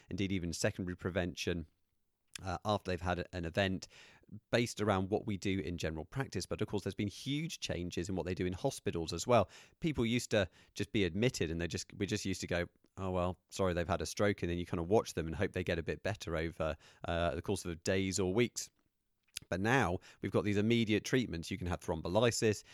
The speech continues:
and you can even have thrombectomy when you've got big clots and big vessels. And these make a huge difference to patients, particularly when they ca-,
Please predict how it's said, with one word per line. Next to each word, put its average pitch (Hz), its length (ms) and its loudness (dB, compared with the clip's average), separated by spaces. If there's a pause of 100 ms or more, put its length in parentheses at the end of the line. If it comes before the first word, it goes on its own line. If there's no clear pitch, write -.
(140)
and 92 160 -2
you 92 60 -2
can 98 100 -2
even 87 180 0
have 87 220 -2
thrombectomy 85 720 0
when 85 120 -2
you've 80 120 -8
got - 160 -4 (120)
big 92 160 -2
clots - 320 -6
and 82 140 -8
big 82 180 -6
vessels. - 540 -6 (800)
And 123 140 4
these 185 200 0
make 131 200 4
a 120 60 2
huge 160 720 -2
difference 117 400 0
to - 100 -6
patients, 85 480 -4
particularly - 560 -2
when 98 220 2
they 92 120 2
ca-, - 180 -8